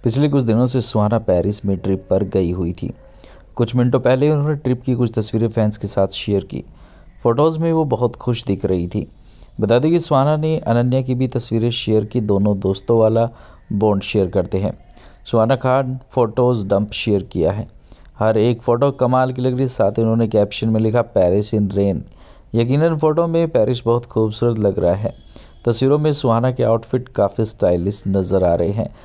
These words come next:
एक फ़ोटो में सुहाना व्हाइट कलर की ड्रेस के साथ ब्राउन कोट पहने दिखी। उनका ये लुक कमाल का लगा।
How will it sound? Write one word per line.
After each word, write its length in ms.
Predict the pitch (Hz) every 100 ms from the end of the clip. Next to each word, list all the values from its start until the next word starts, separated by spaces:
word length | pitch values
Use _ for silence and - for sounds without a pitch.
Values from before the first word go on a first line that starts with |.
| - - 107
एक 160 | 107
फ़ोटो 280 | - 113 123
में 140 | 127
सुहाना 420 | 120 117 113 117 110
व्हाइट 400 | 98 101 107 -
कलर 320 | 117 113 117
की 160 | 120
ड्रेस 300 | 107 107 110
के 100 | -
साथ 140 | 113 110
ब्राउन 400 | 98 92 101 98
कोट 260 | 104 101
पहने 320 | - 101 101 104
दिखी। 360 | 107 131 135 - - - -
उनका 260 | 117 123 131
ये 80 | 120
लुक 260 | 123 123 120
कमाल 360 | 110 104 95
का 120 | 101
लगा। 280 | 90 80 -